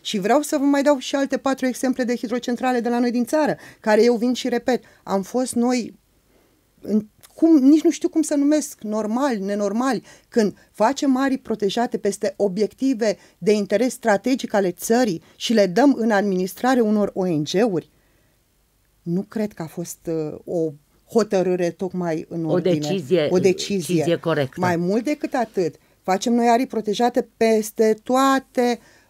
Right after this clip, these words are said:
Speaker 1: autostrăzile pe care noi, stat, urmează să le facem în viitorul nostru. Noi știm pe unde trece autostrada și tocmai pentru că știm pe unde trece, vine și, venim și punem niște arii protejate acolo.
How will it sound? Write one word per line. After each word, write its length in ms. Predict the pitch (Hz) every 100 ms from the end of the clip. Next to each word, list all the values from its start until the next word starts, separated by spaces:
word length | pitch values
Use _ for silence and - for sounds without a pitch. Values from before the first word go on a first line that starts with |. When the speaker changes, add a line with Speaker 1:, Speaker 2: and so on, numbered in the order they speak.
| _
Speaker 1:
autostrăzile 1000 | - 226 226 220 214 - 247 254 220 226
pe 160 | 220
care 320 | 214 233 233 226
noi, 220 | 226 226
stat, 340 | - 240 240
urmează 500 | 233 233 226 233 233
să 420 | 220 - 214 233 226
le 300 | 202 226 240 - _ _ _ _ _ _
facem 440 | _ - 269 - 214
în 320 | 202 202 202 175
viitorul 560 | 180 240 262 320 262 285
nostru. 460 | 294 220 - 156 - -
Noi 160 | - 185
știm 280 | 185 - 320
pe 100 | 359
unde 240 | 330 311
trece 380 | - 208 185 185
autostrada 720 | 165 156 202 - 262 196 165 - _ _
și 180 | - 185
tocmai 240 | 240 294
pentru 220 | 269 226
că 100 | 208
știm 260 | 190 - 233
pe 80 | 254
unde 220 | 208 180
trece, 360 | 220 277 294 - _
vine 220 | - 294 294
și, 200 | 262 - _ -
venim 340 | 180 214 285
și 160 | 294 220
punem 240 | 294 285
niște 260 | 269 - 277
arii 180 | 262
protejate 520 | 220 208 208 202 233 190
acolo. 260 | 208 196